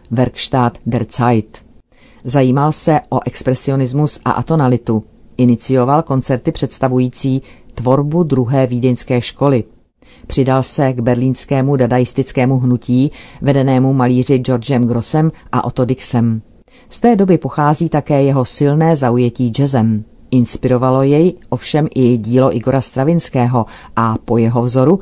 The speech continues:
používal současně postupy impresionismu, expresionismu i neoklasicismu. V roce devatenáct set dvacet tři se Ervín Šulhof vrátil do Čech a věnoval se koncertní činnosti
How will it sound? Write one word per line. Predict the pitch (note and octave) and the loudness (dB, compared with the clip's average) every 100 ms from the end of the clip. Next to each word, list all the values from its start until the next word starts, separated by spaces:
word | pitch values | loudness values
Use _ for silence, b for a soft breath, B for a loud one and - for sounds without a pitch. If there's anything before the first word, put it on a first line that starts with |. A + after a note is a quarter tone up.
| B B | B B
používal | E3+ F#3+ F#3+ G#3 A3 | 2 4 2 2 2
současně | - D#3 D#3 D3 - E3 | 2 -2 -2 -4 -2 -4
postupy | C3 - B2+ A#2 | -2 -4 -6 -4
impresionismu, | G#2 - E3+ G3 F#3 - E3+ E3 D3+ D#3 | -4 -2 -2 0 -2 -2 0 0 0 -2
expresionismu | - - B2+ B2+ - C3 B2+ A#2 A#2 B B - | -4 -6 -4 -4 -2 0 0 2 0 B B -2
i | A#2+ | 0
neoklasicismu. | A2+ A#2 A#2+ - A2+ A#2 - G#2+ A2+ G#2+ - _ _ _ _ _ _ _ _ _ _ _ _ _ - | 2 2 0 -2 -6 -6 -4 -2 0 -2 -4 _ _ _ _ _ _ _ _ _ _ _ _ _ -4
V | D#3 | 0
roce | A#3 - | 0 0
devatenáct | D3+ C#3+ F#3 G3+ G3 | 0 -2 0 2 2
set | G3 G#3 - | 0 -4 -2
dvacet | C#3+ - F#3+ - | -4 -2 -4 -4
tři | - F3+ | -2 0
se | E3+ - A#2+ - | 0 0 -2 0
Ervín | C3 C#3+ F3 F#3+ | -2 0 2 0
Šulhof | - C#3 C#3 D3+ | 0 0 2 0
vrátil | C3 B2+ B2+ C#3 D3 | -2 -2 -2 -2 -2
do | B2+ D#3 | 0 -4
Čech | - G#2+ - B B B - | -2 -6 -6 B B B -2
a | A#2+ A2+ | 0 2
věnoval | C3 E3+ F3 E3+ | 2 2 2 0
se | - E3+ | 0 -2
koncertní | - B2+ B2 C3 A2+ A#2 | 0 -2 0 -2 -2 -4
činnosti | G#2+ B2 C3+ - - G3 | -4 -4 -4 -2 0 0